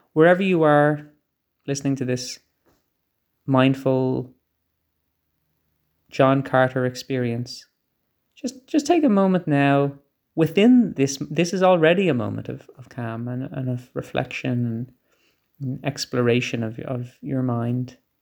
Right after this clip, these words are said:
and our collective consciousnesses. Uh, but also take a moment within this moment,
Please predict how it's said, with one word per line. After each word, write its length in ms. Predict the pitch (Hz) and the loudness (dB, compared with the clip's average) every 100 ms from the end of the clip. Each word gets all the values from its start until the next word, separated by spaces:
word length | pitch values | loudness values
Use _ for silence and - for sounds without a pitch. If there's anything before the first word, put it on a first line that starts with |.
| _ | _
and 140 | 135 123 | -14 -6
our 220 | 123 120 | -4 -4
collective 800 | 120 127 123 127 131 127 - _ _ _ | -4 -4 -2 -4 -8 -10 -14 _ _ _
consciousnesses. 1000 | 131 131 127 139 - 117 - 117 123 - _ _ _ _ _ _ _ _ - | -4 -4 -4 -10 -8 -10 -10 -14 -14 -18 _ _ _ _ _ _ _ _ -8
Uh, 180 | 139 139 | -4 -2
but 120 | 196 | 2
also 240 | 226 233 | 2 2
take 180 | - 247 | 0 0
a 60 | 233 | 4
moment 400 | 190 185 180 - | 4 2 0 0
within 380 | 180 196 220 214 | 0 2 2 2
this 240 | 170 - | 0 0
moment, 500 | 135 117 - 135 - | 0 0 -4 -8 -10